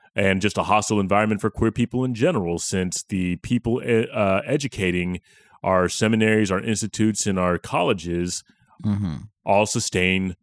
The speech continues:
Speaker 1: queer phobia. And besides the queer phobia is the integrity of an institution that requires faculty sus-, to sustain homophobic policies. Like, all around, it's just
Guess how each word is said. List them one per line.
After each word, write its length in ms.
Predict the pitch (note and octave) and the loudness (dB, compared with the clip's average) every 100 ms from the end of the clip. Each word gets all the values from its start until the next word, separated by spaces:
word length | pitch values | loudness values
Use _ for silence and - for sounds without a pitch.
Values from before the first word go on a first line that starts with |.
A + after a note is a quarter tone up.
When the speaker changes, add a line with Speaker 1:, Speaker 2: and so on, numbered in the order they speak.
| _ - | _ -6
Speaker 1:
queer 220 | G#2 G2+ | 0 2
phobia. 460 | - F#3 G2+ C#2+ - _ _ _ _ - | 2 0 0 -6 -12 _ _ _ _ -2
And 120 | A#2+ | 0
besides 320 | A#2 G3+ A#3+ | 2 2 2
the 80 | G#3+ | 0
queer 200 | - F#3 | 2 2
phobia 500 | - A#3 B3 A2 G#2 | 4 2 4 4 4
is 200 | A2+ G#2+ | 2 2
the 120 | D3+ | 2
integrity 480 | B2+ - C#3 C#3 D3+ | 2 0 0 2 2
of 140 | D3 | 2
an 60 | B2 | 2
institution 720 | A#2+ A#2+ F3 - G2 - B2 | 2 2 -4 -2 -2 0 0
that 120 | C3 C3+ | 0 0
requires 480 | C3+ - F#2 A2+ | -2 0 2 0
faculty 500 | - F#2+ - A2 B2+ | 0 -4 -4 -6 -6
sus-, 260 | B2+ D3 - _ - | -4 -4 -6 _ -2
to 100 | B2+ | 0
sustain 420 | F3 - F#2 G2 | 0 -2 -2 -2
homophobic 460 | E2+ F#2 - C3 - | -2 -4 -2 -2 0
policies. 600 | A#3+ D#4 - D3 D3 - | 0 0 -4 -8 -6 -4
Like, 140 | G3 | 0
all 180 | C#3 G#3+ | 0 0
around, 300 | E3+ A#3+ D#3 | 0 0 -2
it's 140 | A#2+ A2+ | -4 -2
just 320 | C3 A#2+ - | 0 0 -2